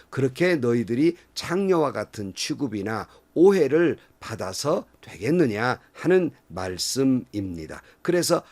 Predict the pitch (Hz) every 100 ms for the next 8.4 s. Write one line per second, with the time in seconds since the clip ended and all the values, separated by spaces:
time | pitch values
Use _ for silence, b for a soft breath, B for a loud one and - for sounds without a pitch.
0 | b 120 131 175 151 131 147 131 143 135
1 | 120 - 127 101 92 110 95 92 143 254
2 | b b - 117 120 127 160 143 127 135
3 | 139 127 - 127 113 110 117 107 104 104
4 | 101 92 80 80 - 156 107 B B B
5 | 95 113 135 185 220 190 170 156 160 127
6 | 127 123 151 131 123 113 113 101 104 107
7 | 170 165 151 135 123 123 113 104 98 90
8 | 82 80 73 62